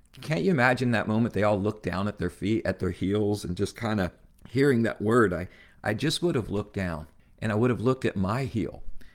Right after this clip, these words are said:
Now, John says that they were confused about who he was speaking of.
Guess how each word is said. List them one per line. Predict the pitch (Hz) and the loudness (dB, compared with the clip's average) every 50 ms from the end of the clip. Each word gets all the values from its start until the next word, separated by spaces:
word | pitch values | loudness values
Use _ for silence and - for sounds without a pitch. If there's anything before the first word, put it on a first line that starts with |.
| - - - | -20 -8 0
Now, | 113 117 110 107 | 2 2 2 2
John | - - 131 131 147 165 180 180 - | 0 2 2 4 4 4 4 4 2
says | - - - 120 110 107 104 101 95 - - | 0 0 2 2 4 4 2 2 0 -2 0
that | 110 113 110 - - | 0 0 0 0 0
they | - 113 110 104 | 0 2 2 2
were | 104 101 101 98 | 2 0 -2 -2
confused | - 117 107 101 - - 127 139 147 147 131 - - | 0 -2 -4 -4 -2 0 2 4 4 4 2 0 -4
about | 101 113 104 - - - | -2 0 0 0 -2 -4
who | - 123 135 143 135 123 | -4 0 2 2 2 2
he | 104 101 135 131 123 113 | 0 0 0 2 2 2
was | 104 113 107 101 95 - - - - | 2 2 2 2 0 -2 -6 -8 -8
speaking | - - - - 147 170 214 - - 214 139 85 | -10 -10 -2 4 4 4 4 4 0 0 0 0
of. | - - - - | -2 -6 -12 -18